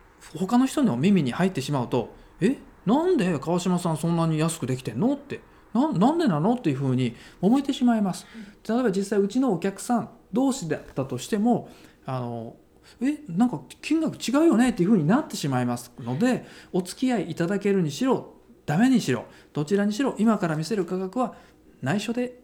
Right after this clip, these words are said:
Speaker 1: お願いしますね。「わかった。いかがですか？施工例の条件は以上になります」って言って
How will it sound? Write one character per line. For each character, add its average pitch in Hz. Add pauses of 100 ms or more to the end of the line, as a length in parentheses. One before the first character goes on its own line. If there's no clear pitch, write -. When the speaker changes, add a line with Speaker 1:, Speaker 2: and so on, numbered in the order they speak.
Speaker 1:
お 143
願 107
い -
し -
ま 175
す -
ね。 196 (1000)
「わ -
か -
っ -
た。 - (760)
い -
か 135
が 123
で 117
す -
か？ 143 (140)
施 139
工 175
例 160
の 143
条 160
件 175
は 220 (580)
以 135
上 123
に 202
な 156
り 123
ま 101
す」 - (120)
っ -
て 202
言 226
っ -
て 285